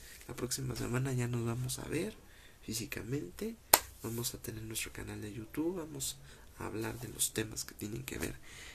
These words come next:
aquí en México y por sobre todo en el mundo de, del deporte,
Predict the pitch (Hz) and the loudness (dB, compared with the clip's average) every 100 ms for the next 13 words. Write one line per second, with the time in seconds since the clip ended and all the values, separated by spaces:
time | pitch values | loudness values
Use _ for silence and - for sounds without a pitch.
0 | - - 123 - 107 107 135 135 165 - | -10 -8 2 6 8 6 2 0 -6 -4
1 | 196 214 - 104 107 - 98 - 117 107 | -4 -4 -4 -4 -2 -4 -2 -2 -2 -6
2 | - 220 - - - - - - - - | -2 -4 -4 -8 -16 -16 -16 -16 -10 -2
3 | 110 107 107 110 120 123 120 101 - - | -2 -2 -4 -2 0 0 0 0 -4 -10
4 | - - - - 98 95 90 - 123 135 | -16 -16 -14 -6 -2 0 -2 2 4 4
5 | 135 - 135 135 | 2 4 6 6